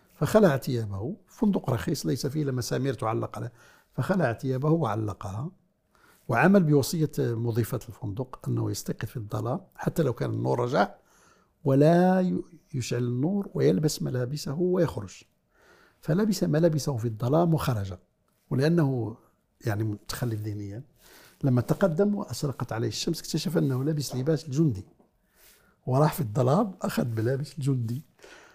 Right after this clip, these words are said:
فقال: "ما هذه المغفلة؟ أوصيتها أن توقظني باكرا فتركتني نائما وأيقظت الجندي." <laughs>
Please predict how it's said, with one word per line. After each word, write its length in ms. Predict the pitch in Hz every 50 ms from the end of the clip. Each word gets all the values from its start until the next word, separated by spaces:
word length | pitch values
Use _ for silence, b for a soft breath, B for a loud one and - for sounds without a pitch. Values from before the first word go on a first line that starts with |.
| B B
فقال: 640 | - 185 180 - 175 180 175 170 165 160 160 156 170 - _ _ _ _ _ _ -
"ما 200 | - 202 208 202 170 175 185
هذه 200 | 180 165 175 160
المغفلة؟ 680 | 165 160 151 139 127 156 156 - - - 160 131 110 - - - _ _ _ _ _ _ _ _ _ _ _ -
أوصيتها 720 | 156 143 - - 202 190 185 185 185 156 160 160 165 165
أن 100 | 156 -
توقظني 600 | - 196 180 - 165 156 135 147 151 170 175 165
باكرا 420 | 143 147 147 135 - 175 180 208
فتركتني 680 | 190 - 165 - - 160 160 - 185 - - 180 160 147
نائما 420 | 151 160 - 156 185 196 202 202
وأيقظت 460 | 196 - - 170 - 190 170 180 165
الجندي." 460 | 170 165 180 190 175 147 139 123 117
<laughs> 0 | -